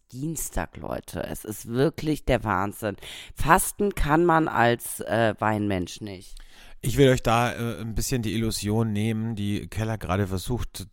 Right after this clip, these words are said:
Speaker 2: äh, zu erzeugen. Auf die Prowein kann man nicht einfach so gehen, sondern nur als Fachbesucher und die Tickets sind unfassbar teuer.
Speaker 1: Ja.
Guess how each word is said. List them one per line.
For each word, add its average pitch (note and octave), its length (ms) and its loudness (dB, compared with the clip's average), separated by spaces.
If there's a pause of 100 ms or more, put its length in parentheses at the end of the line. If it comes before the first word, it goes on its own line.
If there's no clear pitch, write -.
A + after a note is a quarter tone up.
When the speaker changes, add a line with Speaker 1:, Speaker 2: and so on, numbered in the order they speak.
(140)
Speaker 2:
äh, E2 320 -6
zu - 160 -6
erzeugen. G2 680 0 (320)
Auf - 140 4
die - 80 2
Prowein F#2+ 600 4 (160)
kann G2+ 160 -2
man F#2+ 140 2
nicht F#2 180 -2
einfach F2 240 -2
so G2 220 0
gehen, F2 320 0
sondern F#2 180 0
nur G2 120 2
als F2+ 100 0
Fachbesucher F2 600 0
und E2+ 200 -6
die F#2+ 100 -2
Tickets - 380 -4
sind F#2+ 120 -2 (100)
unfassbar F2 520 0
teuer. C2+ 400 -2 (880)
Speaker 1:
Ja. G#2+ 280 -6